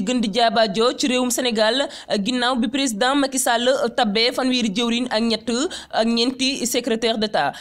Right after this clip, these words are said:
Am ñu ñu génnee ca googale kuréel. Waaye tam jamono ji li gën a jur coow li, euh, di président Idrissa Seck, euh, mi ñu tabbu, euh, jëwriñu Conseil économique, social et environnemental. Loolee nag bokk ci li waral askan bi, euh, ku ne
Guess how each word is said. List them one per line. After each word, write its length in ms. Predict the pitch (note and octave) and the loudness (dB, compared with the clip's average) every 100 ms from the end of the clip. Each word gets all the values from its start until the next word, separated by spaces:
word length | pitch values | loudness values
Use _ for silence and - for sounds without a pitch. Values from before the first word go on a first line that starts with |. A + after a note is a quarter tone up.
| - | 0
Am 160 | A#3+ C4+ | 2 4
ñu 80 | B3+ | 4
ñu 80 | A#3 | 2
génnee 400 | A#3 A3+ A3 C#4+ | 2 4 4 2
ca 100 | D4+ A#3 | 0 0
googale 400 | A#3 G#3+ A3+ A3 | 2 2 2 0
kuréel. 300 | A#3 G3+ C#3+ - - | 0 0 0 -4 -4
Waaye 320 | F#3+ G3+ G3+ | 0 2 2
tam 240 | A3 G#3+ G3 G#3 | 0 0 0 0
jamono 280 | A3 A3+ A3+ | 0 2 2
ji 320 | F#3+ A3 F3+ - | 2 0 0 2
li 140 | A3+ G#3+ | 0 2
gën 140 | C4 | 0
a 100 | D#4 | 2
jur 140 | A#3 C4 | 0 0
coow 240 | D4 B3+ | 2 2
li, 220 | A#3 B3 - | 2 2 2
euh, 80 | |
di 140 | G#3+ B3 | 0 0
président 420 | B3+ B3 G#3 A#3 A3+ | -2 -2 0 0 0
Idrissa 300 | A3 A3 A#3+ | 0 0 0
Seck, 280 | B3 G#3+ A#3+ | -2 -2 -2
euh, 140 | D4 - - | -4 -6 -2
mi 140 | G#3+ A#3+ | 0 2
ñu 120 | D4+ | 2
tabbu, 260 | C4+ G#3+ C#4 D4+ | 2 2 2 2
euh, 100 | A#3+ | 0
jëwriñu 320 | G#3+ B3 A#3 A#3 | 2 2 0 0
Conseil 400 | C4 B3+ B3+ B3+ | 0 0 0 0
économique, 340 | A#3 A#3+ A3+ A#3+ | 0 0 0 0
social 500 | B3 A#3+ G#3 A3+ - | -2 0 2 2 2
et 80 | F#3+ | 0
environnemental. 800 | A3 A3 A3+ A3+ A3+ A3 E3 D#3 - - G3+ | 0 2 2 2 0 0 0 -2 -6 -6 -2
Loolee 380 | A3 A3+ G#3+ | 0 2 2
nag 240 | G#3 G#3+ G#3+ - | 0 0 -2 -4
bokk 340 | F#3+ B3 B3+ A#3 | 0 0 0 -4
ci 60 | A#3+ | -2
li 80 | |
waral 460 | B3 A#3+ A3+ C#4 D4 A#3 | 2 4 4 2 0 0
askan 340 | B3 - A#3+ | -2 0 0
bi, 240 | A3 C4+ - | 0 0 0
euh, 80 | A#3 | 0
ku 160 | C#4+ | 0
ne 100 | C4 | 0